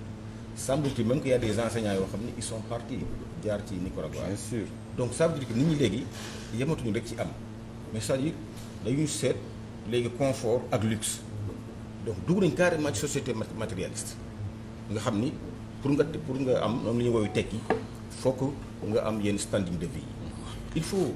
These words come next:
Speaker 1: ci jumaa yi, moi je pense que comme état bi wax na ba sonn, euh, voilà, yéen ñi wax ngeen ba sonn, affaire bi setul. Il faut vraiment ci jumaa yi, ci daayira yi,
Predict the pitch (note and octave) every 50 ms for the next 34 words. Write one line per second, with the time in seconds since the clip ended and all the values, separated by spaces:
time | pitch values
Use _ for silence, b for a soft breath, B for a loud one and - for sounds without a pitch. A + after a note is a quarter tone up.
0 | - - - C3 A#2+ G2+ B2+ A2+ G#2 F#2+ E2+ D#2 - - - - - - - -
1 | - - - G#2 A2+ - - - D3 C#3+ B2 A2+ - C3 C3 - C3 - C3 A#2
2 | F#2+ G2 G2+ G#2 G2 F#2 F2 F#2 G#2+ G2+ - - G#2 D#2 - - - - - -
3 | - - - - - - G2+ G2+ G2+ - - A#2 G2+ - F#2+ - - - - -
4 | B2 B2 G#2+ E2 D#2+ F#2+ A2+ B2+ B2+ A#2+ A#2 A#2 A#2+ G#2+ A2+ G#2+ F#2+ F2+ G#2 -
5 | - F#2 D#2 C#2+ - - - - A#2+ C3 C3+ F#2+ - A#2 - - G#2+ - - D#3
6 | - - G#3 F3 - - - - - B2+ E3 D3+ C#3+ B2 C3 - A#2 G#2+ B2+ A#2
7 | A2 G2 F#2 D#2 D#2 - - - - - B2 A#2+ B2+ A#2 G#2+ F#2+ - -